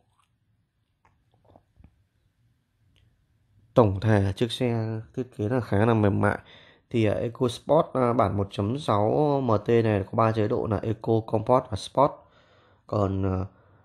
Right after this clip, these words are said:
ừm, các bản như hai chấm không A T và một chấm sáu Turbo thì là có bốn chế độ, nó là Eco, Sport, Comfort và Smart,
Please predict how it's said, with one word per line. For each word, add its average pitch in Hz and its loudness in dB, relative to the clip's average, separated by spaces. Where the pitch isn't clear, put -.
ừm, 104 -4
các 120 -4
bản 104 2
như 101 0
hai 113 2
chấm 104 -2
không 113 -2
A 110 2
T 110 -4
và 101 2
một 95 -2
chấm 101 -4
sáu 104 0
Turbo 117 4
thì 98 0
là 98 -4
có - -2
bốn 113 0
chế 139 -2
độ, 110 -2
nó 107 0
là 110 0
Eco, 110 4
Sport, - 0
Comfort 127 2
và 101 -2
Smart, 123 2